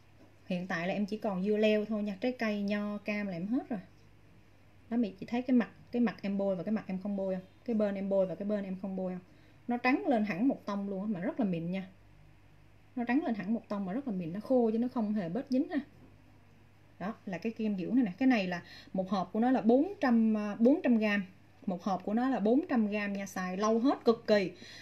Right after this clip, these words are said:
Nếu như chị nào á, mà coi như muốn trắng á, mình xài thường xuyên cho em. Sáng một lần, tối một lần. À, rồi, à, sáng lần, tối một lần. Còn nếu như chị nào mà làm biếng như em á,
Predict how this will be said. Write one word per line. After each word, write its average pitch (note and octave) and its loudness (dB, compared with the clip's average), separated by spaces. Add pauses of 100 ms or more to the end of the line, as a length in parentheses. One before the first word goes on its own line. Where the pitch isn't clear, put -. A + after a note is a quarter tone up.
(100)
Nếu C4+ 8 (100)
như D#4 4
chị F#3+ 2
nào F#3+ 2
á, C4+ 2
mà G3 0
coi G#3+ 0
như A3 4
muốn C4 6
trắng B3+ 6
á, G4 -2
mình G3 2
xài F#3 2
thường F#3+ 2
xuyên G#3+ 2
cho G#3+ -4
em. G3 -4
Sáng B3+ 0
một - -2
lần, F3+ -4
tối A#3 4
một - -2
lần. F3+ -2 (440)
À, E3+ -4
rồi, F3 -4
à, E3+ -8 (1600)
sáng C#4+ 6
lần, G#3+ 2
tối B3 4
một D4 6
lần. F#3 0
Còn F3+ -4
nếu A3 4
như D#4 2
chị F3+ 0
nào F3+ -4
mà F3+ -4
làm F#3 -2
biếng C4+ 4
như D4+ 2
em A3 2
á, A3+ 0